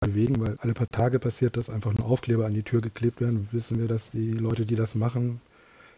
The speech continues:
hier ständig rumlaufen. Also die werden hier auch teilweise gesehen. Und so ein Aufkleber an der Tür ist jetzt erstmal nur gut, macht man ab. Aber man weiß natürlich nicht, was passiert, wenn man auf die trifft. Und es gab hier dann auch schon Situationen, wo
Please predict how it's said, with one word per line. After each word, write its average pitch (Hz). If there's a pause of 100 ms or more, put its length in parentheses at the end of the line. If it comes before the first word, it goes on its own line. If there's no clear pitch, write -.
(160)
hier 117
ständig 110
rumlaufen. 117
Also 104
die 101
werden 110
hier 113
auch 107
teilweise 110
gesehen. 113 (160)
Und 110 (120)
so 113
ein 104
Aufkleber 110
an 104
der 101
Tür 117 (160)
ist 120
jetzt -
erstmal 117
nur 107
gut, 117 (120)
macht 113
man 107
ab. - (480)
Aber 113
man 107
weiß 110
natürlich 113
nicht, 113
was 113
passiert, 113
wenn 110
man 113
auf 117
die 110
trifft. 107 (760)
Und 101
es -
gab 104
hier 107
dann 104
auch 110
schon 107
Situationen, 113
wo 113